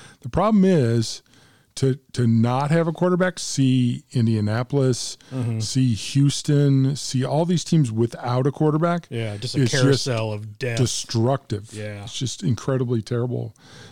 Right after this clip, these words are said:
Speaker 1: And, uh, and then so, uh, the Bears got the number one choice. So we have a quarterback that
Speaker 2: <laughs>
Speaker 1: I'm actually confident in. We're
Speaker 2: Yeah,
Speaker 1: just terrible
Speaker 2: no,
Speaker 1: everywhere
Speaker 2: I,
Speaker 1: else.
Speaker 2: I think Justin Fields is
Speaker 1: Yeah, I do too.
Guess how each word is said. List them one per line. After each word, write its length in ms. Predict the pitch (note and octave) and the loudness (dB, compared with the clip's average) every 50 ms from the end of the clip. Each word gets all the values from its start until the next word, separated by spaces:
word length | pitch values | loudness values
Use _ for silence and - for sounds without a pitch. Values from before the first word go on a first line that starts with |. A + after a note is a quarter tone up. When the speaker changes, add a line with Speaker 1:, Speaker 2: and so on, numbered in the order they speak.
| - _ - | -16 _ -2
Speaker 1:
And, 280 | B2+ A#2+ A#2+ B2 A#2 B2 | 0 2 2 2 2 2
uh, 200 | B2+ B2+ A#2+ C#3+ D#3 | 2 0 0 -2 0
and 180 | D3+ C3 B2 B2 | 0 2 4 4
then 160 | B2 B2 A#2 | 4 2 2
so, 460 | - - B2+ A#2+ A#2+ A#2 A#2 C#3 - - - | 2 0 0 2 2 2 0 -2 -4 -4 -4
uh, 140 | B2+ A2+ A2+ | -2 0 0
the 100 | A2+ A2 | 0 0
Bears 260 | G#2 B2+ A#2+ A2+ - | 2 2 2 2 0
got 160 | - A#2+ G#2+ | 0 -2 -2
the 80 | - A2+ | 0 0
number 220 | A2 A2 G#2+ A2 | 0 0 0 0
one 140 | A2 G#2+ G#2 | 0 -2 -2
choice. 320 | - - C3+ B2 A2+ G2+ - | -2 0 0 2 2 0 -2
So 380 | - - C3+ A#2+ A#2 A2+ G#2 - - - - - - - - _ _ - | -2 0 0 2 2 2 0 -4 -8 -20 -20 -20 -20 -20 -20 _ _ 0
we 180 | C3+ C#3 C#3+ | 2 4 4
have 140 | C3+ D#3 C#3+ | 4 2 2
a 40 | C3+ | 0
quarterback 600 | - - E3 F3+ G3 F#3+ C#3+ C3 B2 A#2+ A2+ - | 0 2 4 4 4 4 4 4 2 2 0 -2
that 200 | - C#3 B2+ C3 - _ - - - - | -2 -2 -2 -2 -4 _ -8 -8 -4 -2
Speaker 2:
<laughs> 40 | |
Speaker 1:
I'm 360 | D3+ C3 C3 C3+ C3 C3 C#3+ - - - | 0 2 2 2 2 0 -2 -4 -4 -4
actually 300 | C3+ B2+ - - B2+ - | -4 -2 0 -2 -2 0
confident 460 | - C3+ E3 E3+ - B2 A2+ G#2+ A2 | 0 0 -2 0 0 0 0 0 0
in. 160 | A2 G#2+ A2 | 0 0 0
We're 100 | A#2 A#2+ | 0 2
Speaker 2:
Yeah, 100 | - C#4+ | 2 2
Speaker 1:
just 160 | A3 G#3+ E3 - | 0 0 -2 -2
terrible 340 | B2 A#2+ D#3 A3+ A2+ A2+ | 0 0 2 2 2 2
Speaker 2:
no, 140 | A2+ A#2 A#2 | 2 0 0
Speaker 1:
everywhere 280 | G#2+ A2 A#2 A2+ A2 A#2+ | 0 0 0 2 2 2
Speaker 2:
I, 20 | B2 | 0
Speaker 1:
else. 320 | A#2+ A2 - - - - _ _ _ _ _ _ _ _ _ _ _ _ - - - | 0 -2 -4 -8 -12 -16 _ _ _ _ _ _ _ _ _ _ _ _ -12 -8 -4
Speaker 2:
I 60 | C#3 | -2
think 180 | B2+ D#3+ D#3+ C3+ | -2 -2 -2 -2
Justin 320 | A#2+ C#3 C3+ - D3 B2 | -2 -4 -4 -4 -6 -8
Fields 420 | A2 - A#2+ A#2 C#3+ D#3 C#3 A#2+ B2 | -8 -6 -4 -4 -4 -4 -4 -6 -6
is 500 | A#2 A#2 A2+ A2 A2 G#2+ G#2+ - - - | -6 -6 -6 -6 -8 -10 -10 -12 -8 -4
Speaker 1:
Yeah, 140 | D3 C3+ C3+ | 0 2 2
I 20 | |
do 100 | C#3 C3+ | 2 2
too. 260 | A#2+ - D3+ D3 B2 | 0 0 0 0 0